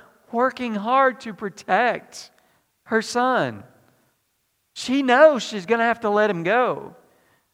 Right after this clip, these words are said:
But even as she is in the process of doing that,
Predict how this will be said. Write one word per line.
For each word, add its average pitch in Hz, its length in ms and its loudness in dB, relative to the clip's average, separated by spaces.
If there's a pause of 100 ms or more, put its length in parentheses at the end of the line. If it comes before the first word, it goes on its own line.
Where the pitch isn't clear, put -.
(280)
But 175 160 -4
even 254 400 -2
as 254 260 0
she 226 520 -10 (280)
is 196 140 -6
in 233 120 0
the 226 60 -2
process 262 640 -2
of 202 80 -16
doing 226 300 -6
that, 131 500 -8